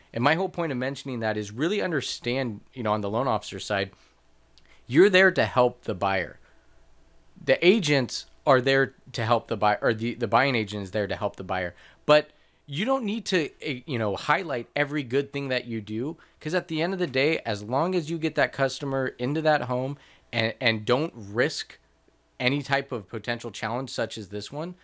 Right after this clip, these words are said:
then you've done a good job, and that speaks, uh, that speaks volume by itself.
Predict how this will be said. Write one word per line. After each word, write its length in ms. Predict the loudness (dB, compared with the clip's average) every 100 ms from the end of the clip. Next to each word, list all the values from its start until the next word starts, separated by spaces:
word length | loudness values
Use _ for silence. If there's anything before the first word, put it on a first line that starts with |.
| _ _ -6
then 120 | -4
you've 180 | -4 0
done 200 | 2 2
a 60 |
good 160 | 0 -2
job, 320 | 2 4 4
and 100 | 2
that 140 | 0
speaks, 400 | -2 -4 -6 -8 -12 -14 -6
uh, 260 | 0 0 0
that 140 | 0 0
speaks 220 | -2 -4
volume 400 | 0 2 2 0
by 140 | 0 -2
itself. 500 | -4 -10 -10 -16